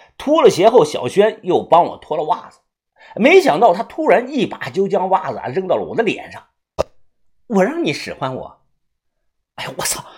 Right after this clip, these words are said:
臭死了！我俩在大床上是滚来滚去，嬉笑的玩闹。突然呢，有人敲门，随即传来了一道温柔的女声：“峰哥，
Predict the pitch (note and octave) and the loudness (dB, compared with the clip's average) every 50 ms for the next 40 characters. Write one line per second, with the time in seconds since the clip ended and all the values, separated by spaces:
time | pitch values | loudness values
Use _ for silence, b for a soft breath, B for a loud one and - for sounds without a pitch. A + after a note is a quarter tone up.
0 | B B B - D3 - - - E4+ C#4+ - - - - - b b b b b | B B B -14 -14 -6 -2 0 0 0 0 -4 -12 -14 -16 b b b b b
1 | b _ _ _ - F2+ A2 D#3 F3+ G3+ - - - - - - - - C3+ B2+ | b _ _ _ -10 -2 2 4 4 4 2 -4 -8 -14 -16 -14 -8 -8 -6 -6
2 | - - - - - G#3+ B2 C#3 C3 A2 F#2 G2 - - F2 - - A2 B2+ B2+ | -6 -10 -10 -10 -10 -8 -8 -8 -10 -10 -12 -14 -14 -14 -14 -12 -10 -10 -10 -10
3 | - - - - - G#2 - - - - - D3 D#3+ D3+ B2 C3+ F#2 E2 D2 D#2+ | -10 -16 -16 -18 -18 -18 -18 -18 -20 -18 -16 -14 -14 -10 -8 -6 -6 -6 -8 -12
4 | E2+ F2+ A2+ B2+ B2+ _ _ _ _ _ _ _ _ _ _ _ _ _ _ _ | -18 -20 -20 -20 -20 _ _ _ _ _ _ _ _ _ _ _ _ _ _ _
5 | - - - _ _ _ _ _ _ _ _ _ _ _ _ _ _ _ _ _ | -20 -20 -20 _ _ _ _ _ _ _ _ _ _ _ _ _ _ _ _ _
6 | _ _ _ _ _ _ - - - _ _ - - _ _ - - _ _ _ | _ _ _ _ _ _ -20 -20 -20 _ _ -20 -20 _ _ -20 -20 _ _ _
7 | _ _ _ _ _ - - D#4+ E4 C4+ G#3 A#3+ B3 G#3 C3+ G2 C#2+ - F#2+ A2+ | _ _ _ _ _ -8 -2 2 4 6 6 4 4 0 -2 -2 -10 -16 -12 -6
8 | A#2 C#3 F#3+ G3+ - G#3+ B3 A3 C3+ C#3 G3 - _ _ _ _ _ _ _ B | -4 -4 -4 -6 -8 -10 -8 -6 -6 -6 -8 -10 _ _ _ _ _ _ _ B
9 | B B B B - - G#3+ C4+ D#4+ E4 D#4+ D#4+ D#4 - - - - - - B2+ | B B B B -8 -2 0 2 2 2 2 0 -2 -4 -6 -8 -12 -4 0 0
10 | D#3+ G3+ D#3 C#3 D#3 F3 D#3 D#3 D#3 - C3+ G#2 - - E3+ G#3+ G#3+ F#3 D#3+ F#3+ | 2 4 4 4 4 2 -2 -4 -2 -2 -2 -2 -2 -6 -8 -8 -6 -4 -4 -4
11 | A3 F#3+ C3 F#2+ - - - - C#3 D#3+ F3 _ _ _ _ _ _ _ _ _ | -4 -4 -6 -10 -14 -16 -14 -14 -14 -14 -14 _ _ _ _ _ _ _ _ _
12 | _ _ _ _ _ _ _ _ _ _ _ _ _ _ _ _ _ _ _ _ | _ _ _ _ _ _ _ _ _ _ _ _ _ _ _ _ _ _ _ _
13 | _ - - A3+ A3 G#3 A#3 A#3 A3+ A#3 A#3 _ | _ -12 -10 -10 -10 -8 -8 -8 -8 -10 -14 _